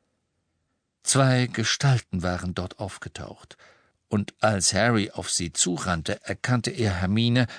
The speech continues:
die gerade wieder ihre normale Gestalt annahm, und Kingsley. Beide umklammerten einen krummen Kleiderbügel. Hermine fiel Harry um den Hals,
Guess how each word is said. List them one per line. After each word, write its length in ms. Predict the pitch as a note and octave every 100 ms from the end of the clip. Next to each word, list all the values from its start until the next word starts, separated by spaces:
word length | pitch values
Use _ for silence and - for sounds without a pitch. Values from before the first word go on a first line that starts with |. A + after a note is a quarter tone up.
| -
die 100 | G#2+
gerade 480 | G#2+ G#2+ C#3 C3+ A#2+
wieder 240 | C3 C3+
ihre 220 | B2+ A2
normale 480 | G2 G2 G2 B2+ A2+
Gestalt 520 | G2+ - - C3+ -
annahm, 420 | G2+ F#2+ G2 A#2+ -
und 380 | B2+ A#2+ - -
Kingsley. 520 | - C#3 - - C2 - - - _ _ _ -
Beide 380 | A2+ A2+ A2+ C3
umklammerten 840 | - A2+ - - B2+ B2+ - B2+
einen 380 | A2 G2+ G2 -
krummen 400 | - B2 A2 A2+
Kleiderbügel. 720 | - A#2+ G2+ E2 D2 D2 - _ _ _ _ _ _ _
Hermine 460 | G2 F#2+ A#2 A#2 A#2
fiel 300 | A2+ G#2 F#2
Harry 320 | A#2+ B2 A#2
um 180 | C#3 A#2
den 220 | A2 A2+
Hals, 300 | C3 C3